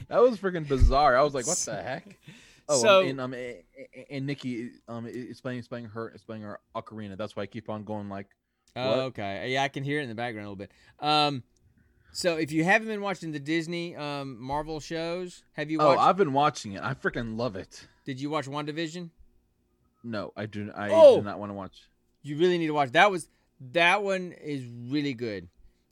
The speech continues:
Speaker 2: I like it
Speaker 1: I mean,
Speaker 2: better
Speaker 1: it's
Speaker 2: than
Speaker 1: just, it's just, I, I don't like, I don't like Scarlet Witch. I don't like Vision.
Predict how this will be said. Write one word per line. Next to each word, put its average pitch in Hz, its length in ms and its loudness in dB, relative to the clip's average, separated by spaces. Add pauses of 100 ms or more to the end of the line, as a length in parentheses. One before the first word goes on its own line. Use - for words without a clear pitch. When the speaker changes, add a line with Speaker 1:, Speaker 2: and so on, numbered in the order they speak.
(140)
Speaker 2:
I 151 200 4
like 185 300 2
it 185 40 2
Speaker 1:
I 202 60 4
mean, 226 60 -2
Speaker 2:
better 254 160 2
Speaker 1:
it's 170 100 -2
Speaker 2:
than 247 100 -4
Speaker 1:
just, - 280 -14
it's 180 120 -12
just, 175 140 -14
I, 190 220 -2 (500)
I 170 320 -6
don't 180 280 -6 (100)
like, 165 560 -6 (160)
I 135 100 -4
don't 143 160 -6
like 156 140 -12
Scarlet 156 300 -2
Witch. 123 200 -6
I 123 60 -8
don't 120 200 -12
like 131 140 -10
Vision. 117 460 -10